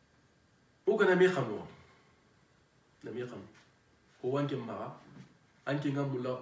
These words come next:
ko tasu an kapalle makena nyawu an kuru.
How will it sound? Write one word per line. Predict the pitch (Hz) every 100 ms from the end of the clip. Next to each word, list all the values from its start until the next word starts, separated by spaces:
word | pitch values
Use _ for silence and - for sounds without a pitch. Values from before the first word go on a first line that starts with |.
| -
ko | 110
tasu | 127 - 113 - -
an | 139
kapalle | 139 131 120
makena | 117 143 131
nyawu | 117 104 104 110
an | 110 - -
kuru. | 135